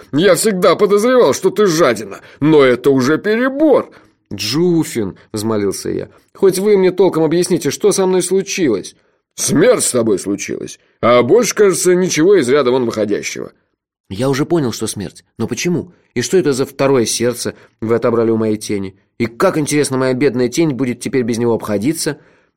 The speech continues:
«На сей счёт не переживай. Тень может обойтись без чего угодно», заверил меня Джуфин.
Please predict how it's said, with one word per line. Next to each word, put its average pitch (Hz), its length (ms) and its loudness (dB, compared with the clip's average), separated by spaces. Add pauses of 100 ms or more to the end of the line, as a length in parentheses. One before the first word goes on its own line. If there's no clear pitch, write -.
«На 131 260 2
сей 220 200 0
счёт 175 260 0
не 143 80 0
переживай. 104 540 -2 (300)
Тень 185 420 2
может 170 260 0
обойтись 147 380 0
без 123 140 -2
чего 135 240 2
угодно», 123 440 0 (220)
заверил 101 360 0
меня 98 220 -4
Джуфин. 90 340 -10